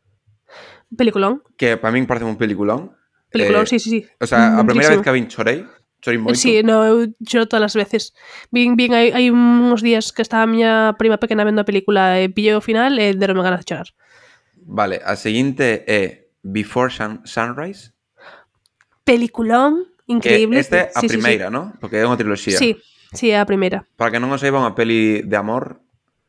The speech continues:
Speaker 2: que
Speaker 1: Sí.
Speaker 2: recomendo ver ao trescentos por cento, a min gústame moitísimo. Só vin a
Speaker 1: Encántame, sí.
Speaker 2: primeira,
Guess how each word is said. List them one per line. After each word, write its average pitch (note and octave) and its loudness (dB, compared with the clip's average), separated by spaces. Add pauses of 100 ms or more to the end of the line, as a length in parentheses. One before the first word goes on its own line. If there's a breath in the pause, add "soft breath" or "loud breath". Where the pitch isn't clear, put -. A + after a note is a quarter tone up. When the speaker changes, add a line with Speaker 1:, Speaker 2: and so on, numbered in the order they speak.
(240)
Speaker 2:
que G#2 0
Speaker 1:
Sí. F#2+ -8
Speaker 2:
recomendo G#2+ 2
ver G#2+ 2
ao G2+ -2
trescentos G2+ -8
por G2+ -14
cento, A2 -2
a G#2 -4
min G#2 -4
gústame G2+ -6
moitísimo. F#2+ -8 (120)
Só C3+ 0
vin D3 2
a C3+ 2
Speaker 1:
Encántame, A#2+ 2
sí. A2+ -2
Speaker 2:
primeira, G#2 0